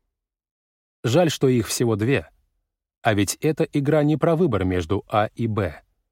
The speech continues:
Это игра про выбор одного варианта из миллиона, про кучу разных комбинаций.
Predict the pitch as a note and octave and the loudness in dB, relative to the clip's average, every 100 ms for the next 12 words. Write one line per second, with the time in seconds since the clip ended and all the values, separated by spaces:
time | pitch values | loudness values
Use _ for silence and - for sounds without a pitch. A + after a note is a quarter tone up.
0 | _ - A2+ - G2+ G2 C3+ C3+ - F#2+ | _ -4 -4 0 -2 0 0 0 0 0
1 | F#2 C3+ C3+ - A#2 G2+ G2+ G2+ F2+ F#2+ | 2 0 0 0 -2 0 0 0 0 0
2 | G#2 G#2+ A2+ - A#2 G2+ G2+ G#2 A#2 G2+ | -2 -2 -4 -4 -4 -2 0 0 0 0
3 | D#2+ D2 - _ _ - B2+ B2 - C3 | -4 -10 -20 _ _ -2 0 0 -2 -2
4 | D3 D3 B2+ G2 F#2+ F2+ A2 G#2 A2 F#2 | 0 0 0 0 -2 -4 -2 -2 0 -2
5 | D#2+ E2 D2+ | -4 -10 -12